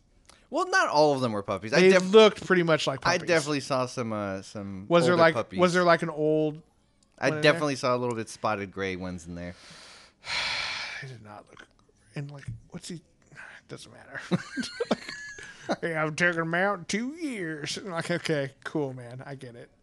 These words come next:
Speaker 1: But yeah, uh, if you get an opportunity, you know, check it out. Hate crime.
Speaker 2: Yeah, you know, it's,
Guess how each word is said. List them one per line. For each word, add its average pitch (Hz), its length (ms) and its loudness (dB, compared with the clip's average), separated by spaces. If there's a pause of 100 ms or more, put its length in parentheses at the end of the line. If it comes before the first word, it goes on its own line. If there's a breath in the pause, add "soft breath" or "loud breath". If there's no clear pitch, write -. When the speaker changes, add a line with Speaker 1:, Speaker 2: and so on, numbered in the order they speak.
(320 soft breath)
Speaker 1:
But 180 80 6 (140)
yeah, 160 180 10
uh, - 20 6
if 156 140 0
you 151 60 0
get 170 100 0
an 165 60 6
opportunity, 151 540 -2 (220)
you 123 140 -10
know, 110 180 -6 (180)
check 117 160 -10
it 117 60 -2
out. 113 240 -2
Hate 107 160 -8
crime. 107 240 -4 (300)
Speaker 2:
Yeah, 220 260 8
you 165 120 0
know, 196 200 6
it's, 180 340 0